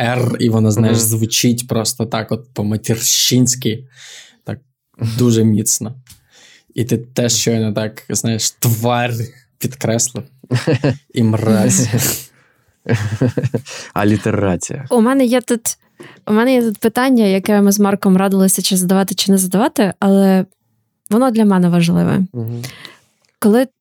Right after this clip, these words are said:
Speaker 3: ти дізнаєшся, що війна закінчилась,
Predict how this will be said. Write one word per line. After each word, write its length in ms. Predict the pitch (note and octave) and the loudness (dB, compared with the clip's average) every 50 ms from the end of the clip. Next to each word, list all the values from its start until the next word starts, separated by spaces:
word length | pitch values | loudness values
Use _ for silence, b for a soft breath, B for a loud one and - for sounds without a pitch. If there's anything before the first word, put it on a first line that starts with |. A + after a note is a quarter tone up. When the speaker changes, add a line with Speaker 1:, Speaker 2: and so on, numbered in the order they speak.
| _ _ _ _ _ _ _ _ _ _ - - - - | _ _ _ _ _ _ _ _ _ _ -10 -10 -4 0
Speaker 3:
ти 120 | - A3 | 0 0
дізнаєшся, 540 | G3 G#3 G#3+ G#3 G#3 G3+ G3+ A3+ - - G3+ | 2 2 2 2 2 2 2 0 0 0 0
що 340 | - - - G3 G3 F#3+ - - | 0 0 0 2 0 0 0 2
війна 460 | F#3+ F#3+ F#3 F#3 F3+ F3+ F3 F3 F3 - _ _ _ | 2 4 4 4 4 4 2 0 -2 -4 _ _ _
закінчилась, 840 | - F3+ F3+ F3 E3 D#3+ D#3+ - - - - E3+ - - - - | -2 -2 0 2 2 0 0 0 -2 -2 -2 0 0 -2 -2 -4